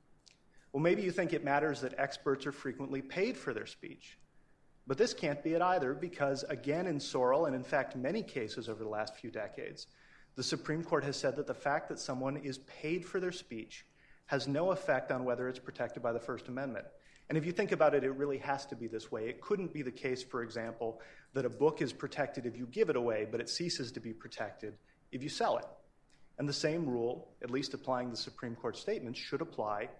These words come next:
to the spoken word. Well, maybe it's the case that expert advice is simply outside the First Amendment, that is not contemplated by the phrase freedom of speech. That also can't be the rule because in two thousand ten, in a case called United States versus Stevens,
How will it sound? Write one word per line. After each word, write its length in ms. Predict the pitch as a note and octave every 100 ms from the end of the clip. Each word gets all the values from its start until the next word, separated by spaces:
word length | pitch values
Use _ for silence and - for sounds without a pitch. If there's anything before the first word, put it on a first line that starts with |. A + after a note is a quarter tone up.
| - _ -
to 100 | -
the 60 |
spoken 420 | C#3 - A#2+ B2+ C3+
word. 320 | F3+ A2 - - - - _ _ _ _ _ _ - - - - - - -
Well, 120 | - E3
maybe 240 | F#3+ A3
it's 200 | F3 -
the 80 | -
case 400 | - D3 C#3 -
that 220 | C3+ -
expert 380 | C#3+ - - C#3
advice 420 | B2+ C3 B2+ B2
is 80 | B2+
simply 320 | - C3+ C3+
outside 460 | C3 D3 - C3 A#2
the 80 | A#2
First 280 | B2+ A2+
Amendment, 360 | A#2+ A2 A2 A2+
that 120 | B2
is 120 | A#2+
not 220 | D3 D3+ -
contemplated 720 | - D3+ D3 B2+ C3+ A#2+ A2+
by 100 | A#2+
the 80 | A#2
phrase 260 | B2+ A2+
freedom 380 | - C3 A#2+ A#2
of 100 | G#2+
speech. 480 | - A2 - - - - - _ - - - _ -
That 180 | D#3 D#3
also 320 | D3+ D3+ D3+
can't 320 | C3+ C3+ B2
be 80 | B2
the 120 | A#2+
rule 260 | A#2 A#2+ A#2+
because 360 | A#2 A#2+ B2+ A#2
in 100 | A#2+
two 180 | -
thousand 400 | D3 B2+ A#2 A#2
ten, 320 | A#2 F#3+ F#3+ F3+
in 100 | B2+
a 60 |
case 260 | A#2 C3+ C3
called 280 | - A#2 B2
United 320 | A#2+ A#2 B2
States 280 | - B2 -
versus 260 | B2 -
Stevens, 560 | - - D3+ C#3 C3